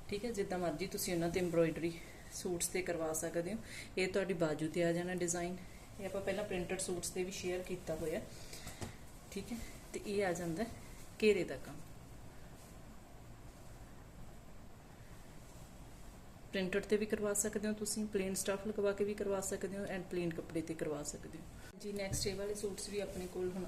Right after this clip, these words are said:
ਅਵੇਲੇਬਲ ਨੇ, ਅਗਰ ਤੁਸੀਂ ਇਹਨਾਂ ਨੂੰ ਪਰਚੇਜ਼ ਕਰਨਾ ਚਾਹੁੰਦੇ ਹੋ। ਕਾਫੀ ਇਨਕੁਆਇਰੀਜ਼ ਸੀਗੀਆਂ, ਕੁਛ ਦੀ ਆਪਾਂ ਬੁਕਿੰਗਸ ਲੈ ਚੁੱਕੇ ਹਾਂ। ਇਸ ਤਰ੍ਹਾਂ ਦੇ ਨਾਲ ਬਾਰਡਰ ਹੈ, ਇਹ ਆਪਾਂ ਸ਼ਾਰਟ ਵੀਡੀਓ ਵੀ ਅਪਲੋਡ ਕੀਤੀ ਸੀ, ਲੌਂਗ ਵੀਡੀਓ ਦੇ ਵਿੱਚ ਵੀ ਦਿਖਾਇਆ ਸੀ। ਇਹ ਵਾਲਾ ਪੈਟਰਨ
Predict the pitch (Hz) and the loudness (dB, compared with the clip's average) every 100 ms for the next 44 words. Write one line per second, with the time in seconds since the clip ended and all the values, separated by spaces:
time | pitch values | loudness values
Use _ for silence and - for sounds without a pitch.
0 | - 180 170 180 196 202 208 196 175 185 | 0 0 2 2 2 0 0 -2 -4 -4
1 | - 196 190 185 190 170 - 175 - 180 | -2 -2 -2 -4 -2 -4 -2 0 0 0
2 | 175 170 180 190 196 180 - 190 180 170 | -2 -2 -4 -4 2 2 2 -2 2 0
3 | 170 190 202 185 202 226 - - - - | 2 0 0 0 -2 -2 -8 -10 -10 -10
4 | - - 190 175 196 185 185 175 175 202 | -12 -4 -2 0 0 2 2 0 0 0
5 | 185 196 175 160 - 170 196 196 233 - | 2 4 4 4 0 -2 -4 -2 -4 -8
6 | - - - 190 - 208 202 196 185 185 | -12 -6 0 2 4 2 0 0 0 -2
7 | 202 - - - - 185 180 170 175 208 | -4 -8 -12 -14 -6 2 4 4 2 -2
8 | - - - - - 202 175 180 185 170 | -4 -10 -12 -12 -6 -2 -2 0 2 2
9 | 175 175 196 208 202 190 180 - 196 196 | 2 0 2 2 2 0 0 -2 -4 2
10 | 214 202 170 160 160 165 170 175 165 160 | 2 4 2 2 2 0 0 2 0 0
11 | 165 165 - 170 170 208 202 185 185 180 | -4 -2 -2 2 2 2 2 0 0 2
12 | 170 160 175 | 2 2 -2